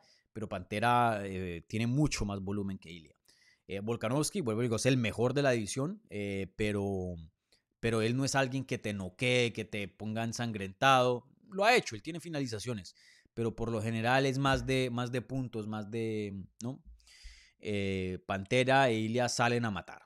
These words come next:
salen a matar. Como yo digo, son matones, son matones en esa jaula. Eh, ¿cómo sería una pelea? Fantástica.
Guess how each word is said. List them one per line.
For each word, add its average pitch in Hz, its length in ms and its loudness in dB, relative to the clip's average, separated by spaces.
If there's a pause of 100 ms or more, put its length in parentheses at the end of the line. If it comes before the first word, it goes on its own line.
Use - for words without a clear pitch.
salen 113 380 0
a 117 60 0
matar. 92 320 -6
Como 98 160 -8
yo 104 100 -2
digo, 110 180 0
son 113 160 -4
matones, 127 640 0
son 107 200 -8
matones 120 520 0
en 101 80 -4
esa 92 200 -6
jaula. 85 300 -8 (640)
Eh, 104 420 0
¿cómo 165 200 2
sería 143 180 0
una 151 160 2
pelea? 143 240 4
Fantástica. 143 640 -2